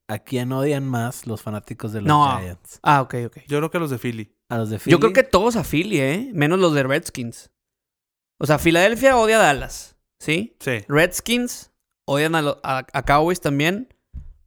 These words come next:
Speaker 2: pero Giants, no sé si a Philly. Yo digo, no sé.
Speaker 3: Pues está más próximo, ¿no?
Speaker 1: Puede ser. Hay que
Speaker 2: Y hay, hay un escenario. ¿Qué pasa si, <laughs> imagina-, o sea, bueno, ya sé, sí sé qué pasa, pero imagínate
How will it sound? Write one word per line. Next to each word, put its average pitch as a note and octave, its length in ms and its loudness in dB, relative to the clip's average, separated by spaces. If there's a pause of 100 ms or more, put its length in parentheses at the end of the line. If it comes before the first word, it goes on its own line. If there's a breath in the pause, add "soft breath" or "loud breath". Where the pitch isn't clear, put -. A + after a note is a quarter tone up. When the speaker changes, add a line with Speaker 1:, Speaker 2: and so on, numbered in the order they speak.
(200)
Speaker 2:
pero C#3 240 4
Giants, D#3 760 0 (240)
no C3+ 160 -4
sé C3 160 -10
si C#3+ 120 -4
a C3 60 -2
Philly. C3 500 -10 (180)
Yo C3 220 -8 (560)
digo, D4 220 0
no C#4+ 140 -6
sé. C3 220 -8
Speaker 3:
Pues C#3+ 120 -4
está D#3+ 120 -4
más E3 160 0
próximo, D#3 540 -2
¿no? A2+ 60 -10
Speaker 1:
Puede B2+ 260 0
ser. G2+ 360 -6 (440)
Hay G#2+ 180 -8
que A2 420 -8 (140)
Speaker 2:
Y E3+ 220 4
hay, G3+ 220 4
hay G#3 160 4
un G#3 180 0
escenario. F#3 600 0
¿Qué F3+ 100 0
pasa G3+ 320 0
si, E3 480 -2
<laughs> D3+ 240 0
imagina-, D3+ 380 2
o - 20 -2
sea, D#3+ 120 4
bueno, C#3 180 0
ya C#3 100 0
sé, D#3+ 220 -4
sí F3 120 -4
sé E3 100 0
qué E3+ 100 -2
pasa, C#3+ 340 0
pero B2+ 200 -4
imagínate F3 600 -2